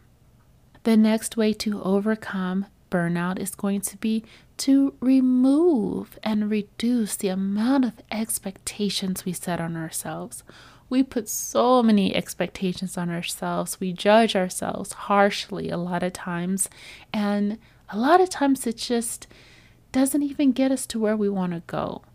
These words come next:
So let's bring down those high expectations and know that we are truly doing the best that we can. And every day we're learning, every day we're improving.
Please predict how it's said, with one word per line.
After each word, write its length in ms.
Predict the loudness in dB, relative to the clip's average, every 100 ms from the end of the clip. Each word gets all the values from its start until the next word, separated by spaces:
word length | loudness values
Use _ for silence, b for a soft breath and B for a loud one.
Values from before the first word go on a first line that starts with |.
| b b b
So 440 | -10 -4 -2 -2 -8 _ _ _
let's 720 | -2 4 6 6 4 -4 -6 _ _ _ _
bring 480 | -2 4 8 8 8
down 760 | 4 -2 0 2 0 0 -4 -6
those 400 | -2 -2 -2 -6 b b
high 460 | -4 2 4 4 0
expectations 1300 | -4 -6 -8 -8 -10 -10 -14 -10 -8 -8 -8 -10 -6
and 240 | 0 2 2
know 180 | 2 0
that 180 | 0
we 180 | 0 0
are 120 | -2 -4
truly 460 | -4 -2 0 0
doing 320 | 0 2 2
the 80 | 2
best 380 | -2 -4 -2 -2
that 100 | -2
we 140 | -4
can. 500 | -4 -10 -10 -10 -12 B B B -6
And 300 | -2 -2 -4 -2
every 460 | 0 2 2 2
day 220 | 2 0
we're 180 | 2 0
learning, 520 | -2 -4 -4 -6 -8 -2
every 300 | 0 2 2
day 180 | 4 2
we're 160 | 2
improving. 560 | 0 -2 -6 -8 -8 -10